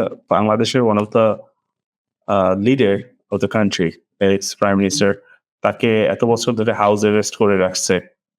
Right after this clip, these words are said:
তাকে, আহ, কোথা থেকে বের হইতে দেয় নাই, কিছু করতে দেয় নাই। আহ, তো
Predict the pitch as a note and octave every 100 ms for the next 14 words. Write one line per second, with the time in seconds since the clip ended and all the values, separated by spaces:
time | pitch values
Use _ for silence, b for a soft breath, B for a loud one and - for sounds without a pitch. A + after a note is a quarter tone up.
0 | _ _ _ F#2+ - G2 G2+ G2+ G2+ F#2+
1 | G#2 G#2+ G2+ G2+ F#2+ G#2 G#2 G#2+ G2+ G2
2 | F#2 F2+ F2+ - G#2+ G2+ G2+ - G2 F#2+
3 | F2+ F2 F2 _ _ _ _ _ - G2
4 | - G2+ G2+ G2